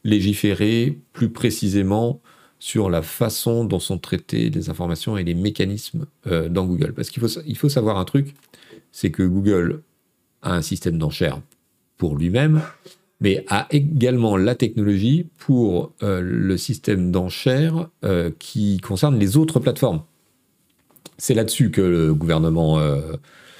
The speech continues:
euh, est, est, est soudain, euh, très attentif. C'est que c'est aussi un système Google qui permet, euh, d'enchérir à la fois chez Google et chez d'autres pour placer ses pubs.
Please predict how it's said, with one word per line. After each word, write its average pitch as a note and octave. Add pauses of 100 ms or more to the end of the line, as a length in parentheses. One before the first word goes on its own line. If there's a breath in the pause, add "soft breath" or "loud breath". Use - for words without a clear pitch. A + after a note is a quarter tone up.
(220 loud breath)
euh, -
est, A2
est, -
est F2+
soudain, F#2
euh, D#2
très D#2+
attentif. D#2
C'est -
que D2+ (720 soft breath)
c'est -
aussi E3
un C#3
système A#2+
Google C3
qui -
permet, A#2
euh, G2
d'enchérir G2 (180)
à G2
la F#2+
fois G#2 (100)
chez -
Google G2
et A2
chez G#2
d'autres G#2 (560)
pour A2
placer G#2
ses -
pubs. -